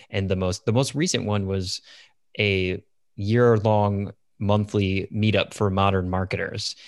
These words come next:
And we had this whole concept that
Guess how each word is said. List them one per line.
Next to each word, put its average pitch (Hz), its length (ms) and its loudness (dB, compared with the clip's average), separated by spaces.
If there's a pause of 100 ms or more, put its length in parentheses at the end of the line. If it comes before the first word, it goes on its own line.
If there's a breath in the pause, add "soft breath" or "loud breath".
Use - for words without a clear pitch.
(220 loud breath)
And 92 420 -2 (420 loud breath)
we 110 580 2 (440)
had 113 200 0
this 104 420 0 (360)
whole 120 260 0
concept 101 560 0
that 92 360 -2